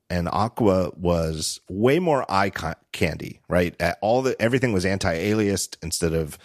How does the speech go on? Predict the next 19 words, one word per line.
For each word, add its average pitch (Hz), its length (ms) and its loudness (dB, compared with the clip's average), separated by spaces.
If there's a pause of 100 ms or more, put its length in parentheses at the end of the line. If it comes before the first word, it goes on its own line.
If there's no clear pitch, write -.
(320)
bitmap 87 400 0
fonts, 87 420 0
and, 76 240 -6 (320)
and 80 180 -4
there 82 80 -4
were - 200 -8
shadows 92 1040 0
and 78 240 -4
transparency 90 1120 0
and 80 140 -4
all 90 140 0
this 76 140 -2
stuff, 78 420 -2
and 85 140 -2
it, - 120 -8
it 92 320 -4
looked 175 360 0
way 107 260 2
fancier. - 520 -4